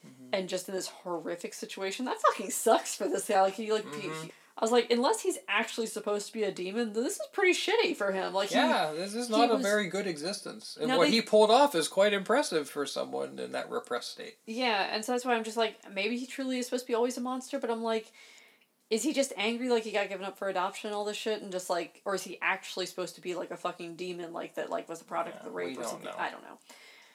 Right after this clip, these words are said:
Speaker 2: So she, like, basically, like, in her mind, um, Madison traps him in, like, what looks like a jail cell.
Speaker 1: Like a giant jail cell with, like, unending rows of bars.
Speaker 2: Yeah, and honestly, like, I, what I would have liked better,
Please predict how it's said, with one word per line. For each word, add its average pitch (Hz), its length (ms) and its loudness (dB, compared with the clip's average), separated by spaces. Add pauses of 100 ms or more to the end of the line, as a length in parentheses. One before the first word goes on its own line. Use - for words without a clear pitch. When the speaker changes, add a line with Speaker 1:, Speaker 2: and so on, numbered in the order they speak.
(440)
Speaker 2:
So 254 520 4 (140)
she, 254 280 -4
like, 226 220 2 (140)
basically, 202 340 0
like, 185 300 0
in 196 100 -4
her 175 200 -4
mind, 175 640 -6
um, 170 460 -8
Madison 175 360 -6
traps 165 380 -10
him 170 400 -12 (100)
in, 165 180 -12
like, 160 200 -10
what - 100 -8
looks - 160 -10
like 165 100 -10
a 156 60 -12
jail 202 300 -2
cell. 190 400 -4
Speaker 1:
Like 190 100 -10
a - 20 -10
giant 113 500 -4
jail 104 260 -8
cell 104 280 -10
with, - 140 -14
like, 110 180 -10
unending 113 720 -6
rows 104 300 -10
of 92 160 -14
bars. 101 400 -10
Speaker 2:
Yeah, 196 360 4
and 240 120 2
honestly, 285 400 2
like, 233 320 0
I, 220 220 8
what 240 220 2
I 269 120 6
would 392 120 -4
have 240 120 -2
liked 190 340 0
better, 196 460 -2